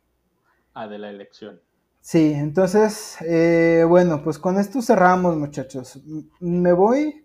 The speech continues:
Speaker 2: pero no me voy sin antes recordarles como cada semana que, ah, no se crean. Este
Speaker 1: ¿Quieres que nos cancelen esto, ah?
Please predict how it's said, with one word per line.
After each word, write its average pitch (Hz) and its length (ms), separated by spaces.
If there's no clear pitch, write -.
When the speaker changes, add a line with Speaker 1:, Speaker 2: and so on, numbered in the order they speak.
Speaker 2:
pero 160 600
no 170 200
me 202 120
voy 196 200
sin 190 200
antes 180 260
recordarles 170 680
como 143 300
cada 196 300
semana 147 480
que, 165 340
ah, 156 80
no 151 140
se 147 120
crean. 117 280
Este 156 1040
Speaker 1:
¿Quieres 139 240
que 180 60
nos 135 120
cancelen 135 480
esto, 147 260
ah? 135 380